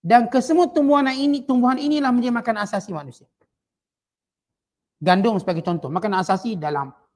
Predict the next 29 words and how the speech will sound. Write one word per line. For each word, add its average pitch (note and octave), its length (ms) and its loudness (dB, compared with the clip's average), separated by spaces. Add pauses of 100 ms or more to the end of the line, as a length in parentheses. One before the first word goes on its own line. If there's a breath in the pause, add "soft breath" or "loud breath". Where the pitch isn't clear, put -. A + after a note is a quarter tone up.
(100)
berapa F3 240 -2
belahan F#3 400 2
negara. D#3 320 -2 (400)
Mungkin F#3 240 -4
dua F#3 160 -2
per - 160 -14
tiga E3 240 -6
dunia. C3+ 320 -12 (400)
Mungkin. - 480 -8 (560)
Kemudian A3 400 2
beras A#3+ 320 4 (160)
ataupun D#3+ 320 -6
padi. F#3+ 320 -2 (1200)
Yang F3 320 -2
kebanyakan F#3 400 0
orang F3+ 240 2
Asianya. E3 520 2 (840)
Semuanya D#4+ 400 2
ini C#4+ 240 2
Allah B3 240 0
namakan A#3+ 400 -2
habba. - 560 -8 (880)
Kenapa C4+ 400 0
dia B3+ 240 2 (320)
biji G3+ 160 -4
benih, G3+ 320 -2
bentuk F#3+ 320 -4
benih? A3+ 360 -4 (360)
Lalu A#3+ 160 0